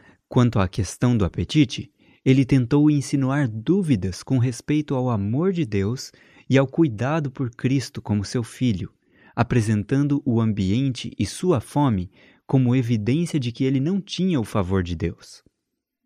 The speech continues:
Nisto não obteve êxito. A próxima tentativa, a fim de tirar vantagem da fé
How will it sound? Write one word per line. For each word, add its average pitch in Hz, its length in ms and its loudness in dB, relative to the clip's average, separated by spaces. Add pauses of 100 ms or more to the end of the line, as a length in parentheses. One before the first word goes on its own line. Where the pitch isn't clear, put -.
(180)
Nisto 160 640 4 (120)
não 143 460 4
obteve 127 640 2
êxito. 92 500 -2 (720)
A 120 100 2
próxima 180 520 0
tentativa, 95 800 -2 (260)
a 117 80 2
fim 147 220 2
de 123 100 0
tirar 120 300 2
vantagem 113 680 0
da 95 140 0
fé 123 500 -2